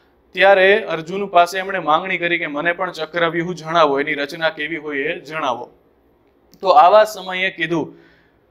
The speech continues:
કે તમે ચક્રવ્યૂહ જાણતા જાણતા સૂઈ ન જતા, કારણ કે તમારી ગર્ભમાં જે પુત્ર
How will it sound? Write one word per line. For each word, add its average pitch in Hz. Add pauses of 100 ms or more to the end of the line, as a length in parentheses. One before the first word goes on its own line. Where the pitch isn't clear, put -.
(200)
કે 160
તમે 196 (100)
ચક્રવ્યૂહ 208
જાણતા 185
જાણતા 175
સૂઈ 190
ન 180
જતા, 151
કારણ 165
કે 208
તમારી 208 (640)
ગર્ભમાં 170
જે 151
પુત્ર 190